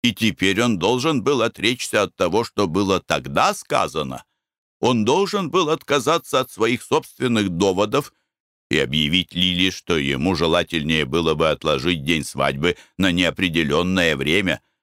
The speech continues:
Это такая задача, которая, по моему мнению, всегда должна быть крайне неприятна для человека, давшего слово жениться. «Сегодня же решу это дело»,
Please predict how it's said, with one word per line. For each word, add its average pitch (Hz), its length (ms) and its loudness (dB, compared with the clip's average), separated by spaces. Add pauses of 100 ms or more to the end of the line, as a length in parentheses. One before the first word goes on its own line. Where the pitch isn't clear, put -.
(840)
Это 92 320 2
такая 107 600 0
задача, 104 600 0
которая, 101 580 0
по 101 160 -2
моему 98 380 2
мнению, 78 720 0 (460)
всегда 98 480 2
должна 151 440 0
быть 127 200 -2
крайне 113 380 0
неприятна 101 680 0
для 80 160 0
человека, 85 680 0 (300)
давшего 110 560 0
слово 98 400 0
жениться. 87 640 -2 (640)
«Сегодня 104 680 0
же 107 200 -2
решу 95 420 -2
это 65 320 -2
дело», 65 420 0